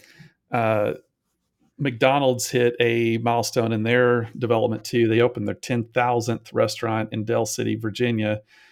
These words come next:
um, which today they have over forty thousand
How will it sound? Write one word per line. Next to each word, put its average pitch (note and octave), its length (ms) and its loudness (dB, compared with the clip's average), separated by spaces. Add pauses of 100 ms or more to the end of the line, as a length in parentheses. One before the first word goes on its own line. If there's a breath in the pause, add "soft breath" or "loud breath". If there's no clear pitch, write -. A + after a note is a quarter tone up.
(400 soft breath)
um, G#2+ 480 -2
which - 260 2
today B2+ 540 6
they A2+ 100 2
have A#2 200 2
over G#2+ 180 -2
forty A#2+ 420 0
thousand A2 800 -2